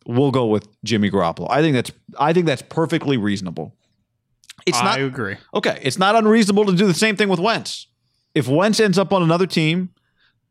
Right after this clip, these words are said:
Speaker 1: part of that will be they chose not to pursue it, right? To the degree with whatever the compensation is.
Speaker 2: Yeah, and Wentz makes so much cash. I, I completely understand why the, the forty-niners are not interested in that.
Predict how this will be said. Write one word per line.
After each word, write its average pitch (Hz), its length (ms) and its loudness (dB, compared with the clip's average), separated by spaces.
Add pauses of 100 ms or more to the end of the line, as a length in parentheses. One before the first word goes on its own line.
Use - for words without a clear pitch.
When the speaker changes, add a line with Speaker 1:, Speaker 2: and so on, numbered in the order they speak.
(540)
Speaker 1:
part 180 220 2
of 196 80 4
that 180 100 2
will 165 100 2
be 156 200 2
they 135 340 -2
chose 160 380 0
not 139 240 -2
to - 80 -4
pursue 101 320 -6
it, - 100 -10 (580)
right? 104 240 -2 (640)
To 165 140 2
the 151 80 2
degree 127 380 0
with 113 200 -2
whatever 117 280 0
the - 80 -4
compensation 95 640 -6
is. - 180 -16 (340)
Speaker 2:
Yeah, 156 200 0
and 151 380 -2
Wentz 143 280 -2
makes 131 220 -4
so 139 100 -4
much 127 240 -4
cash. 117 340 -4
I, 131 180 -4
I 151 160 -2
completely 143 420 0
understand 127 320 -2
why 120 160 0
the, 110 260 -6
the 117 500 -4
forty-niners 117 520 -2
are 113 40 -6
not 104 160 -6
interested 117 340 -8
in - 20 0
that. 123 260 -4